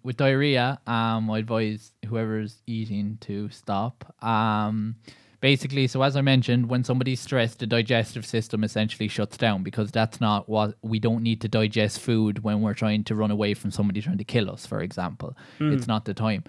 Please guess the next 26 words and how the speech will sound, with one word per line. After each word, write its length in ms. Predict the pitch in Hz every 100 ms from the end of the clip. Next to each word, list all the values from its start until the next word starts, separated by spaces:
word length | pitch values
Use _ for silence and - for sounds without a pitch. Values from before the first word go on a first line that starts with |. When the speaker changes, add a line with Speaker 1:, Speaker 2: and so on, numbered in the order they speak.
| - - - -
Speaker 1:
So 360 | 135 123 120 _
everything 440 | 139 135 143 127 120
stops. 500 | - 120 85 - -
So 220 | - 107
the 80 | 110
stomach 380 | - 131 127 -
stops, 440 | 135 117 113 -
we 100 | 113
stop 280 | - 110 -
salivating, 880 | - 113 120 113 113 110 110 107 107
there's 180 | 104
no 100 | 113
enzymes 600 | 107 117 117 113 113 110 107
or 60 |
digestive 640 | 92 101 110 113 - 113 107
acids, 640 | 107 - 110 101 104 -
uh, 200 | 98 104
being 260 | 104 107 101
secreted, 800 | - - 113 110 101 107 107 107
the 80 | 143
small 300 | - 110 107
intestine 720 | 104 - 127 - 123 117 110
stops, 420 | - 110 104 -
peristalsis, 960 | - 104 107 - 110 110 104 98 - -
uh, 80 | 117
like, 160 | 101